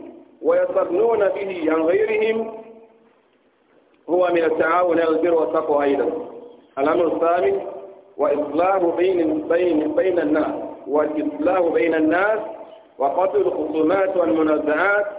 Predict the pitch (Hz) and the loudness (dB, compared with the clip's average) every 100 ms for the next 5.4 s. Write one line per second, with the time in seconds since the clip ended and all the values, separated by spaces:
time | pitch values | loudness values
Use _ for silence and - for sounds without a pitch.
0 | - - - 143 160 156 156 175 214 220 | -14 -20 -10 -2 -2 0 0 0 -2 -2
1 | 190 190 214 196 - 190 214 190 170 170 | 0 2 2 2 0 0 2 2 0 0
2 | 170 170 165 196 208 185 180 180 185 214 | 0 0 0 2 2 2 2 0 2 2
3 | 202 185 185 185 175 165 139 - - - | 2 0 -2 0 2 2 0 -4 -12 -16
4 | - - - _ 160 165 185 190 180 156 | -20 -20 -20 _ -2 0 0 0 0 0
5 | 160 180 156 | 2 0 0